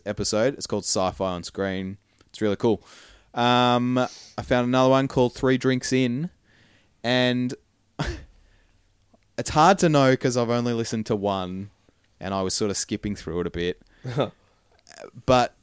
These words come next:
Speaker 1: this said, "Logan with special guest Patrick Stewart." And if you look at all the other episodes, they're like, you know, "With special guests." And this
Speaker 2: Wow.
Speaker 1: one said, "With special guest Steven Spielberg." So I started listening to the Logan one,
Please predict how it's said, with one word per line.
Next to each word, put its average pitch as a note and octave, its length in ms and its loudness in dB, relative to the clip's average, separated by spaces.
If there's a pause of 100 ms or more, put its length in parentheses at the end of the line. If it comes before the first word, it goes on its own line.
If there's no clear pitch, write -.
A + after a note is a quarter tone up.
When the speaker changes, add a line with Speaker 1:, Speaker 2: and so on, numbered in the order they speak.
(220)
Speaker 1:
this B2+ 180 0
said, A#2+ 420 4
"Logan A2+ 640 4
with G#2+ 220 0
special G2+ 340 -4
guest F#2+ 240 -6
Patrick F#2+ 340 -8
Stewart." A2+ 460 0
And F#2+ 100 -6
if A2 120 -6
you A#2+ 60 0
look D3 200 2
at E3 60 6
all D#3 140 6
the D3+ 100 6
other B2+ 200 4
episodes, F#2 640 -2
they're F#2 200 -6
like, F2+ 400 -8 (680)
you F#2 80 -6
know, F#2 200 -2
"With F#2+ 240 -4
special F2+ 360 -6
guests." - 560 -8 (240)
And F#2+ 100 -6
this G2+ 140 0
Speaker 2:
Wow. A2+ 60 2
Speaker 1:
one G#2+ 120 0
said, G#2+ 240 0
"With G2+ 140 -2
special F#2+ 280 -4
guest F2 220 -6
Steven F#2 240 -4
Spielberg." F#2+ 600 0 (800)
So A2+ 200 2
I A2+ 160 2
started B2+ 340 2
listening A2 260 -4
to G#2 40 -2
the G#2+ 40 -2
Logan B2 280 2
one, F#2 240 -4